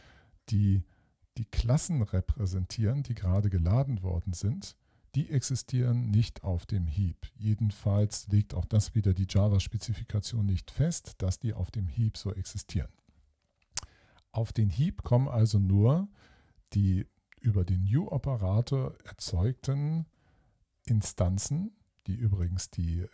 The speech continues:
Klasseninstanzen, die wir soeben hatten, das sahen Sie vielleicht noch, wenn Sie das gelesen haben, auf der Folie davor, die werden nicht, die sind auch nicht über den New-Operator erzeugbar. Alles, was über den New-Operator erzeugbar ist,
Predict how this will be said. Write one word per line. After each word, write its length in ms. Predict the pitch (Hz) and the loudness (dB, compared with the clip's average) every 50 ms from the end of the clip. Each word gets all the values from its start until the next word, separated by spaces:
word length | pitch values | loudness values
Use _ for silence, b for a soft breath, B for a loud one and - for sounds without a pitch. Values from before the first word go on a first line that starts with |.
| - _ | -18 _
Klasseninstanzen, 1120 | - - - 85 95 - - 143 127 120 107 107 - - - 104 101 113 113 - - 127 | -18 -10 -4 -2 -2 -2 -2 -4 -4 -2 -2 -4 -4 -2 -2 -2 0 0 -2 -2 -2 -2
die 160 | 117 104 101 | -2 -2 0
wir 100 | 104 95 | 0 0
soeben 560 | 95 98 104 - - 110 104 107 113 101 98 85 | 0 0 -2 -4 -2 -2 0 0 0 0 0 0
hatten, 440 | - - - - 123 127 127 123 | 0 -2 -2 -2 0 0 0 0
das 220 | 117 95 95 - - | -2 -4 -6 -6 -6
sahen 280 | - 92 90 95 101 | -4 -2 0 0 0
Sie 160 | 101 104 101 101 | 0 0 -2 -2
vielleicht 500 | - - 104 82 80 90 113 110 - - | -2 -6 -8 -4 -2 0 0 0 0 -2
noch, 220 | 123 113 - - | -2 -2 -2 -4
wenn 80 | 104 80 | -4 -4
Sie 80 | 82 | -4
das 140 | 85 85 - | -6 -10 -8
gelesen 420 | - 85 80 90 110 123 123 120 | -8 -6 -2 -2 -2 0 2 2
haben, 220 | 113 107 104 104 104 | 2 2 2 0 -2
auf 100 | 95 - | -4 -4
der 100 | - 95 | -6 -8
Folie 320 | - - 92 87 78 71 | -4 -2 -2 -2 -2 -4
davor, 460 | 71 - 67 - - 98 107 139 151 - B B B B B B B B B B B B B _ - | -6 -8 -12 -8 -4 -2 -2 -2 -4 -6 B B B B B B B B B B B B B _ -2
die 260 | 107 101 104 98 - | 0 0 0 2 2
werden 440 | 95 92 90 - - 92 90 90 90 | 2 2 2 2 0 -2 -2 0 2
nicht, 300 | 104 117 - - - - | 2 0 0 -2 -4 -4
die 60 | 104 | -2
sind 260 | 92 92 101 - - | 0 0 -2 -2 -4
auch 120 | 95 - | -12 -4
nicht 220 | - 110 101 - - | -2 -2 -2 0 0
über 160 | 101 95 90 | 0 0 0
den 160 | - 98 90 | 0 0 0
New-Operator 760 | 90 92 104 110 113 120 107 - 92 85 80 80 87 - - 107 | 0 0 0 0 0 0 -2 -2 -2 -2 0 -2 -2 -2 -2 -6
erzeugbar. 580 | 98 90 - - 95 92 - - - - - - | -6 -6 -6 -6 -8 -8 -8 -8 -10 -10 -10 -10
Alles, 360 | - - 139 170 220 196 - | -4 -2 0 0 0 -2 0
was 160 | - 120 107 - | 0 0 0 2
über 160 | 123 107 95 | 4 4 4
den 180 | 95 92 85 | 4 2 0
New-Operator 920 | 87 98 110 143 175 202 - - - - 131 110 101 104 107 120 - - 127 | 2 4 4 4 4 2 -4 -4 -2 -2 0 2 2 2 2 2 0 -2 -2
erzeugbar 640 | 123 117 - - - 101 92 95 - - 101 98 107 | -2 -4 -4 -2 -2 0 0 -2 0 0 -2 -2 0
ist, 180 | 101 - - | -2 -4 -4